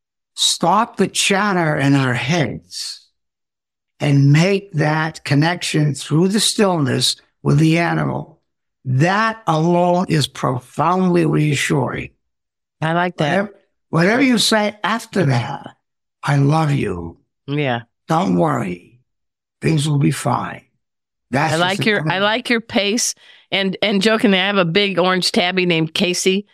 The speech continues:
Speaker 2: He's my B F F, best feline friend.
Speaker 1: Right.
Speaker 2: And Casey lives in the me now. He
Speaker 1: Yes.
Speaker 2: doesn't fret about the past. He doesn't fret about the future. Our pets live in the present lane,
Speaker 1: Mm-hmm.
Speaker 2: right?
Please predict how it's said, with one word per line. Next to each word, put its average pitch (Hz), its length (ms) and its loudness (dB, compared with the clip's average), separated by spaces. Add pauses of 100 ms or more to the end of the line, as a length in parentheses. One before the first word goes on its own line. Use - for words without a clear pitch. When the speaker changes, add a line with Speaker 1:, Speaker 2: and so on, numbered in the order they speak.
(160)
Speaker 2:
He's 208 220 0
my 175 180 2
B 180 220 0
F 175 200 0
F, 185 260 -4 (160)
best 170 400 -2 (140)
feline 180 460 2
friend. 190 540 0
Speaker 1:
Right. 151 340 -2 (120)
Speaker 2:
And 170 420 0 (120)
Casey 262 360 0
lives 208 280 2
in 175 140 2
the 160 100 2
me 240 480 2 (180)
now. 180 920 0 (240)
He 220 100 -2
Speaker 1:
Yes. 349 240 2
Speaker 2:
doesn't 381 220 0
fret 233 220 0
about 208 280 0
the 208 80 0
past. 156 580 -2
He 262 100 -4
doesn't 302 340 -2
fret 294 240 -2
about 190 280 -2
the 202 100 -6
future. 160 540 -4
Our 190 160 -2
pets 247 400 -4
live 208 220 4
in 196 120 2
the 175 80 2
present 185 520 -2
lane, 151 340 0
Speaker 1:
Mm-hmm. 120 80 0
Speaker 2:
right? 160 360 -2